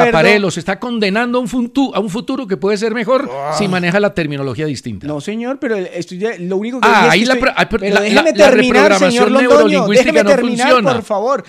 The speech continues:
Speaker 1: El señor César Torres dijo una cosa que a mí me gustó. "Nos faltó algo y por eso fracasamos".
Speaker 2: Bueno.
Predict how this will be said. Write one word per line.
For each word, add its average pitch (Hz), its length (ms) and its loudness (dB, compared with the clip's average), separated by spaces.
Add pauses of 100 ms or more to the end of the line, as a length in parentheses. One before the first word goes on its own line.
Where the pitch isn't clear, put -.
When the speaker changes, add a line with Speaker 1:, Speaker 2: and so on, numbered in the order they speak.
(200)
Speaker 1:
El 185 140 -6
señor 220 320 -6
César 247 340 -2
Torres 226 440 -2 (240)
dijo 220 280 -4
una 254 140 -2
cosa 247 240 -2
que 220 80 -6
a - 20 -6
mí 208 140 -8
me 240 80 -8
gustó. 226 400 -6 (180)
"Nos 202 240 -8
faltó 214 580 -2
algo 240 380 0
y 226 60 -8
por 185 220 -8
eso 202 200 -6
fracasamos". 180 720 -6
Speaker 2:
Bueno. 95 140 -12